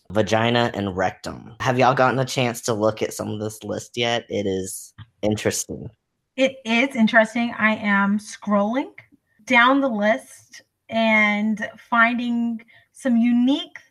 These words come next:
Speaker 2: places that people put things in their body, and then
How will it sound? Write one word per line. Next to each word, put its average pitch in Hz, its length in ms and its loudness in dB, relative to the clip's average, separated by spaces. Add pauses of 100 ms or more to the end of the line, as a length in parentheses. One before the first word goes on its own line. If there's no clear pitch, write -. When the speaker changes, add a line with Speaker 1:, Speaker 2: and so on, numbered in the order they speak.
(420)
Speaker 2:
places 294 400 0 (340)
that 370 160 2
people 381 560 -14 (320)
put 392 260 -8
things 392 280 -8
in 381 80 -12
their 392 140 -6
body, 381 600 -2 (540)
and 254 240 8
then 233 580 4